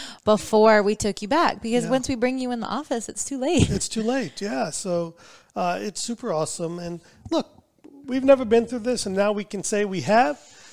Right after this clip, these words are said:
Speaker 2: and, uh, we will be prepared for if this happens again. And I hope everybody has a great week. Enjoy. Uh, hope
Speaker 1: Getting
Speaker 2: you had
Speaker 1: back
Speaker 2: a
Speaker 1: to
Speaker 2: great,
Speaker 1: work.
Speaker 2: I think it's gonna be Memorial Day when this thing comes
Speaker 1: Yeah,
Speaker 2: out, right?
Speaker 1: yeah.
Speaker 2: So I hope you enjoy Memorial Day.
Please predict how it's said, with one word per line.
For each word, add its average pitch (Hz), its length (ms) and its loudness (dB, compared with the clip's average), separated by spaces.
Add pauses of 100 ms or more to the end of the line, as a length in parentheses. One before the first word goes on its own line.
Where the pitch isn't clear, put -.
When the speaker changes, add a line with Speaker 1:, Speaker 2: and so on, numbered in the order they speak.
(140)
Speaker 2:
and, 196 440 0
uh, 190 480 -2
we 185 160 -4
will 202 140 -2
be 190 140 -6
prepared 202 560 -4
for - 200 -12
if - 460 -6 (100)
this 202 200 -6
happens 190 380 -4
again. 226 460 -4 (460)
And 190 340 0
I 175 160 0
hope 202 300 -4
everybody 180 520 -2
has 156 280 -4
a 147 120 -6
great 156 600 -6
week. 175 600 -8 (380)
Enjoy. 180 840 -2
Uh, 170 680 -4 (580)
hope 202 100 -2
Speaker 1:
Getting 220 100 0
Speaker 2:
you 196 60 4
had 202 80 2
Speaker 1:
back 233 140 2
Speaker 2:
a 190 40 0
Speaker 1:
to 190 60 0
Speaker 2:
great, 269 60 -2
Speaker 1:
work. 320 360 -2
Speaker 2:
I 175 60 -4
think 208 200 -4
it's - 120 -20
gonna 185 200 -4
be 185 120 0
Memorial 185 480 -2
Day 143 180 -6
when 139 160 -12
this 139 200 -10
thing 147 240 -12
comes 233 120 -4
Speaker 1:
Yeah, 226 160 2
Speaker 2:
out, 139 180 -6
right? 139 180 -8
Speaker 1:
yeah. 294 180 -6
Speaker 2:
So 175 160 -10
I - 40 -6
hope 170 200 -4
you 202 120 -8
enjoy 180 320 -6
Memorial 190 480 -4
Day. 196 280 -8